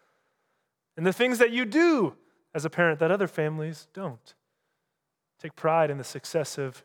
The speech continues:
your children, how great of a family you are, how you only serve organic, soy-free,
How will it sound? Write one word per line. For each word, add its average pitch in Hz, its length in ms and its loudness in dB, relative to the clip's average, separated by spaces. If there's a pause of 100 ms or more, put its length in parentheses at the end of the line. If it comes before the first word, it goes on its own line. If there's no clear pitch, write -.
your 139 80 -12
children, 131 600 -2
how 127 260 -6 (840)
great 143 200 -4
of 139 80 -14
a 135 40 -18
family 131 640 -12 (220)
you 131 200 -12
are, 127 220 -4
how 127 80 -10
you 139 200 -8
only 143 380 -6 (320)
serve 147 560 0 (400)
organic, 143 680 -4 (400)
soy-free, 147 800 -2